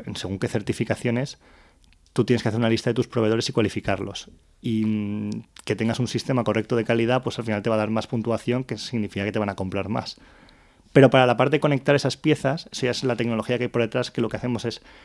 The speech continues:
esa información por detrás, nuestro sistema es capaz, como está el software en la nube, de conectarla. Y parece muy sencillo, pero no lo es porque dentro de la industria no hay un estándar a nivel de lote, a nivel de producto. Está el código getin,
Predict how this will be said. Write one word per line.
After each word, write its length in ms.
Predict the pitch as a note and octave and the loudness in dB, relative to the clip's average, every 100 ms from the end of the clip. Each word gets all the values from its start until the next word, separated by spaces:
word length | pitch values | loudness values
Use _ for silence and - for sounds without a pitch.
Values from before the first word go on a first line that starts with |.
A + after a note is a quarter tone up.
| - - | -20 -8
esa 200 | C3+ D3+ | -2 0
información 880 | C#3 - C#3 C3 - C#3 C3+ C3+ F3 _ - - - _ - | 0 0 0 0 0 0 0 -2 -8 _ -20 -20 -20 _ 2
por 200 | B2+ A2+ | 2 4
detrás, 280 | A2 A2+ | 2 0
nuestro 240 | A#2+ C3 B2+ | 0 -2 -4
sistema 320 | A#2 G#2+ C3 | -6 -4 -4
es 80 | B2+ | -4
capaz, 260 | A#2+ B2+ | -4 -4
como 140 | - A2 | -4 -8
está 200 | - A#2+ | -4 -4
el 120 | A#2+ | -4
software 280 | - B2 B2+ | -4 -2 -2
en 60 | |
la 80 | A#2+ | -2
nube, 200 | C3 C3 | -2 -2
de 100 | B2 | -2
conectarla. 760 | A2+ A2 G2+ - G#2 G2+ G2 - _ - - - _ _ _ | -2 -4 -6 -4 -4 -4 -8 -12 _ -20 -20 -20 _ _ _
Y 140 | C3+ A#2 | -6 0
parece 280 | A2+ A#2+ | 0 4
muy 120 | D#3 D3+ | 4 6
sencillo, 600 | D3 - E3+ D#3 C#3+ - | 4 2 0 2 -2 0
pero 180 | B2+ A#2 | 0 2
no 160 | A2 A#2 | 2 4
lo 140 | C3 | 4
es 180 | C#3+ - - _ - | 4 0 -10 _ -2
porque 540 | B2+ A#2+ - A#2 - - - - | -2 -2 -4 -6 -6 -14 -20 -18
dentro 380 | A#2+ B2 A#2+ C#3 | -2 0 2 4
de 40 | |
la 60 | C3+ | 4
industria 420 | C3+ C#3+ - D3 | 2 0 -2 0
no 120 | C#3 | 2
hay 80 | B2+ | 2
un 100 | C3+ | 2
estándar 800 | A#2+ - C3 B2 A#2 A2+ - _ _ _ _ - | 0 -2 0 0 0 -4 -8 _ _ _ _ -4
a 80 | B2+ | 0
nivel 300 | A#2 A#2+ A2 | 2 2 2
de 80 | |
lote, 280 | G#2+ A#2+ A2+ | 2 2 0
a 60 | A2+ | 0
nivel 180 | A2 A2 | 2 0
de 80 | |
producto. 440 | A2 A2 C#3 C#3+ - | 0 0 0 -2 -12
Está 160 | - | -6
el 60 | A2 | -2
código 260 | B2 B2+ B2 | 0 0 0
getin, 420 | A#2+ C3+ C#3+ | -2 0 -2